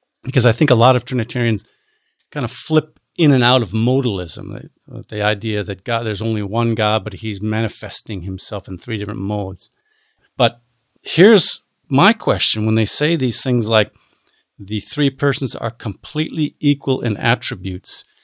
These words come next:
and that the differences among the Father, Son, and Holy Spirit are found in the way they relate to one another and the role each plays, to me,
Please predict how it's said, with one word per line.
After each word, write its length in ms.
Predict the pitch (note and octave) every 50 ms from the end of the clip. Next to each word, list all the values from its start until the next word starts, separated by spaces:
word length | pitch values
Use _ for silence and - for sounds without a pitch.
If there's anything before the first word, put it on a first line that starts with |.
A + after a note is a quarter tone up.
| _ _ _ _ _ -
and 160 | A#2 A2 G#2
that 200 | A2+ A2 G#2+ -
the 100 | - G2
differences 920 | F#2+ G2 G2+ D3+ A#3 A3+ - - A3+ G3+ F3 - - - C#3 A#2 G#2+ G2 A#2
among 260 | A2+ A2+ A2+ A#2 A#2
the 60 | G#2+
Father, 640 | - - C3 B2 B2 A#2+ A#2+ A#2 A2+ A2 G#2+ G#2 G2
Son, 340 | - - - B2+ A#2 A2+ A2
and 80 | G#2
Holy 240 | G#2 A#2 A2+ A2 G#2
Spirit 460 | - - - _ A#2+ A#2 A2+ A2 - _ _ _ _ _ _ _ _ _
are 120 | G#2+ G#2
found 440 | - - - D3 C#3 C#3 C#3 C3+ B2
in 280 | - - D3 B2+ A#2+ A2
the 80 | A2
way 280 | G#2+ G#2+ B2 B2 B2+ B2+
they 200 | A2 B2 A#2 G#2+
relate 580 | G2 G#2 G2+ F2+ E2 E2 F#2 G#2 C3+ - - -
to 160 | - - E3+
one 220 | E3 E3 E3+ E3+
another 600 | E3+ E3+ F3 F3+ F#3 F3+ G3 G3 G3+ G3+ F#3+ - _ _ _ _ _ _ _
and 160 | A2+ G#2+ G2
the 60 | F#2
role 580 | F2 F2 G2 G2+ G#2 A2+ B2+ C#3+ D3+ D#3 E3 -
each 280 | D3 B2+ B2 - - -
plays, 480 | - - A#2+ A2+ A#2 C3 D3+ D#3+ - - _ _ _ _ _ _ _ _ _ _ _ _ _ _ _ _ _ _ _ _ _ _ _ _ _ _
to 120 | - C#3
me, 440 | B2 D3 E3 D#3 A2 F#2+ G2 G2+ -